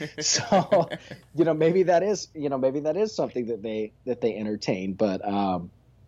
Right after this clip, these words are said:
yeah, I, I think that's, I think you're right, though, in, in the general sentiment. I mean,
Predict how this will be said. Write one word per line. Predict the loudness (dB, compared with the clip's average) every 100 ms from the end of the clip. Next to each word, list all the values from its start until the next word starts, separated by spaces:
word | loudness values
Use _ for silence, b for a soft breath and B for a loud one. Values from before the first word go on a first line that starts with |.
| 2
yeah, | 4 6
I, | 4 2 2
I | 0
think | 0
that's, | 2 0 -2 -8
I | -4
think | -2 2
you're | 4
right, | 6 4 4
though, | 0 0
in, | -2 -2
in | 0
the | 0
general | 2 0 0 0
sentiment. | -2 -4 -4 -4 -8 -8 -2
I |
mean, | 0 0 -2